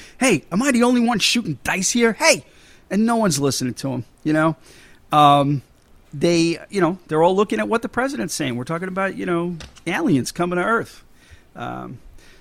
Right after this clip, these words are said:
so we stay in Vegas and we move to, uh, the Land Mansion. <laughs> Barbara's sitting cross-legged on, on a float in the indoor pool, uh, in a meditative position,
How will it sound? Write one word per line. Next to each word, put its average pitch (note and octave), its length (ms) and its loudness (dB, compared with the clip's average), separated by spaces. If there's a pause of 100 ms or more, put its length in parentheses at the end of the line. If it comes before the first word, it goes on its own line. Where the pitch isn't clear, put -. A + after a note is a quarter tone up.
so F3 400 2
we F3+ 100 -2
stay A3+ 220 0
in G#3+ 100 -2
Vegas G#3+ 380 2
and F3+ 100 0
we D#3+ 100 4
move D#3+ 340 2
to, E3+ 440 -4
uh, D#3+ 340 4
the D3+ 200 -4
Land C#3+ 420 2
Mansion. C#3 460 -2 (760)
<laughs> C#3 60 -2 (1040)
Barbara's F3+ 340 6
sitting G#3+ 460 0
cross-legged G3+ 680 2
on, E3 280 4
on D#3+ 180 4
a C#3 100 2
float F#3 500 -2
in D#3 140 -2
the D3 140 2
indoor F3+ 260 4
pool, F3+ 460 2 (560)
uh, C#3 340 2
in C#3 140 -2
a C3 60 2
meditative E3+ 720 2
position, E3+ 600 -2